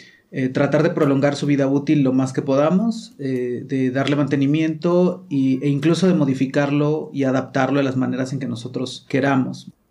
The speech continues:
El argumento en contra de este derecho pasa porque las partes fabricantes tienen en mente un determinado uso o una determinada función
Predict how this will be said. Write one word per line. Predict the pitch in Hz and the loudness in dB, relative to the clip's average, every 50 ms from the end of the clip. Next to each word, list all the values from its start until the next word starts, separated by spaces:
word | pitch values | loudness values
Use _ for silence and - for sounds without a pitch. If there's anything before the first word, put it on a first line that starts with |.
| _ _ _ - | _ _ _ -4
El | 151 143 | -2 0
argumento | 139 139 143 135 143 147 156 160 160 - 185 | 0 2 0 0 0 2 2 0 2 2 0
en | 175 165 | 0 2
contra | 160 165 160 151 156 165 165 160 - - | 0 0 0 0 -2 0 0 0 -2 -2
de | 143 143 143 | -4 -4 -2
este | 147 143 143 - | -2 -2 -2 -2
derecho | 165 165 165 170 165 165 - - 175 180 214 - - - - | -2 0 0 -2 -4 -4 -2 -2 -2 -2 -2 -6 -10 -4 -2
pasa | 147 147 143 143 - 165 160 156 - | 0 0 0 2 0 0 0 0 0
porque | - 151 147 147 147 143 - 151 151 156 160 156 170 185 - - - | 0 0 0 0 -2 -2 0 2 2 2 2 0 -2 -8 -10 -16 -14
las | 147 143 131 131 131 135 131 131 131 131 131 131 - - | -8 -4 -2 0 2 2 2 2 2 2 0 -2 -4 -6
partes | - - 151 151 151 165 160 - | -2 -2 -2 0 0 -2 -2 2
fabricantes | 185 180 180 185 180 175 165 160 165 165 190 190 185 - - - - | 2 2 2 2 2 2 0 0 2 2 0 0 -2 -4 -10 -14 -6
tienen | - 170 170 180 180 180 180 165 156 | 0 2 4 4 6 4 4 4 4
en | 147 147 147 | 2 2 2
mente | 156 156 156 151 147 147 151 156 156 151 151 - | 2 2 0 -2 -2 -2 -2 -2 -2 -2 -4 -6
un | - 139 127 131 135 139 139 139 139 135 135 127 135 135 | -6 -4 -2 -2 0 -2 -2 -4 -4 -4 -6 -6 -6 -2
determinado | 143 143 143 139 143 139 131 135 135 139 139 139 139 135 | -2 -2 0 0 -2 0 0 0 0 0 0 2 2 2
uso | 143 151 170 180 180 - - 165 160 156 | 2 0 0 -2 -2 -2 0 0 0 0
o | 147 - 139 139 | -2 -2 -4 -2
una | 135 143 139 | -2 0 -2
determinada | 135 131 - 123 123 127 127 127 127 131 131 | -2 -2 -2 -4 -2 -2 -2 -2 -2 -4 -6
función | 131 - 135 120 - - - 131 127 123 131 131 - | -6 -6 -8 -8 -6 -6 -6 -6 -4 -4 -6 -8 -10